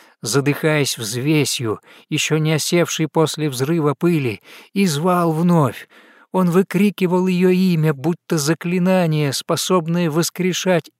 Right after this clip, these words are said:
к жизни. Но там впереди был лишь мертвый камень,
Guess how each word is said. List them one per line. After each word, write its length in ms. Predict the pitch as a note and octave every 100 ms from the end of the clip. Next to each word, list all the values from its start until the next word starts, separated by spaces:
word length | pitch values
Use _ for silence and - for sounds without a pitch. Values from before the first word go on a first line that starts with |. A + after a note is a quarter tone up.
| -
к 160 | C#3
жизни. 720 | D3 D#3+ F3+ C3 A2+ G#2 F#2+ _ _ _ _ _ _ _ _ _ _ -
Но 200 | A2+ C3
там 260 | - C#3+ B2
впереди 760 | - C3+ A#2 B2 C3 C3+ G#2 _ _ _
был 380 | - A2+ D3 D#3+
лишь 400 | D3 C#3+ D3 -
мертвый 640 | B2 C3 C#3+ C#3+ - C3+ C3
камень, 580 | - B2 G#2 F#2+ E2 _